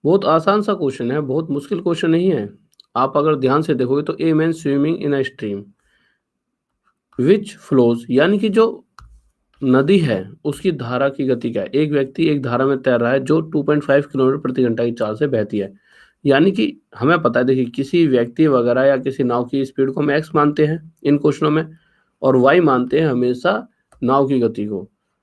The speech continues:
नाव की, अगर पानी की गति हो, तो टू पॉइंट फ़ाइव किलोमीटर प्रति घंटा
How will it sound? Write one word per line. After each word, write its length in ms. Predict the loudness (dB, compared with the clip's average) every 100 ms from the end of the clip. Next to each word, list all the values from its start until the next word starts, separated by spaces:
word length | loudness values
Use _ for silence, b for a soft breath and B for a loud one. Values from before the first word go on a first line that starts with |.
| _ _ _ _
नाव 220 | 0 2 2
की, 80 |
अगर 140 | 2 2
पानी 320 | 2 2 2
की 60 | 0
गति 160 | -4
हो, 220 | -8 -8 _
तो 80 | -10
टू 200 | -2 -2
पॉइंट 200 | 0 -2
फ़ाइव 220 | 0 0
किलोमीटर 400 | 0 0 0 0
प्रति 280 | -4 -4 -2
घंटा 420 | -2 -2 -6 -8